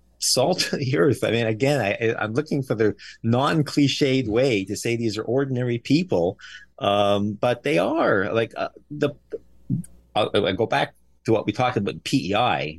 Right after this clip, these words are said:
Well, we have some from P E I. He's a priest, 'cause we, uh, you know, I, we figured, well, that's gotta be pretty much the same everywhere, right? And P E I has churches, and Calgary has churches, and, and so let's put the priest,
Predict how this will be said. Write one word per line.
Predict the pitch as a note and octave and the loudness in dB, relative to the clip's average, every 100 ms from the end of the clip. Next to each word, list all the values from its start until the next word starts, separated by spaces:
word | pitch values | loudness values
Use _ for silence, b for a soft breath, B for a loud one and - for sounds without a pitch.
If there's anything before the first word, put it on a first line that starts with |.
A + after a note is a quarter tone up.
| - | -8
Well, | F2 F2 E2+ | -2 -2 -4
we | - F#2+ B2+ | -6 0 2
have | F#3+ C3 - | 2 0 -2
some | F2+ D#2 | -4 -6
from | C2+ D2 | -8 -8
P | - - | -6 -2
E | E2 | 0
I. | F2+ | 0
He's | E2 | -2
a | - | -4
priest, | - G3+ - - - B B B - | -2 -2 0 -2 -4 B B B -4
'cause | G#2 | 0
we, | F#2+ G2 - | 0 -2 -2
uh, | F2 - | -2 -2
you | A#2+ | -4
know, | D#2 E2 | -2 -2
I, | E2 - - | -4 -6 -8
we | E2+ | -6
figured, | - G2+ F#2 _ F#2+ F#2 E2 - _ _ _ | -2 -2 -2 _ 0 0 -2 -8 _ _ _
well, | F2 C#2+ - | -2 -2 -2
that's | - G2 | -4 -4
gotta | - G#2+ D#2+ | -2 -2 0
be | D#2 | -4
pretty | - F#2+ | -2 -2
much | F2 D#2+ - | 0 -2 -6
the | |
same | - B2+ A#2 E2+ A2 A#2 _ _ - | -4 -2 -2 -4 -6 -8 _ _ -4
everywhere, | G#3+ G3+ D2 C2+ | 0 0 0 -2
right? | E2 A2 | -2 -2
And | F2 E2 | -4 -6
P | - D2+ | -6 -2
E | |
I | F#2+ G#2 G2 | 2 2 2
has | E2+ E2+ | 0 -4
churches, | - F#2 F2+ - - - | -4 -6 -2 -4 -2 -4
and | D#2+ D#2 C#2+ | -4 -6 -8
Calgary | - D#2+ G2+ A#2 G#2+ | -2 0 2 2 2
has | G#2+ | 0
churches, | - A2+ A2 - E3+ - | 0 -2 -2 -4 -4 -4
and, | C#2+ C#2 B B _ | -6 -8 B B _
and | - F2+ | -2 0
so | G#2 | 2
let's | F#2+ C3+ | 2 0
put | - C#3 B2 | -2 -2 -2
the | - | -4
priest, | - - F#3+ - - - | -4 0 0 0 -2 -6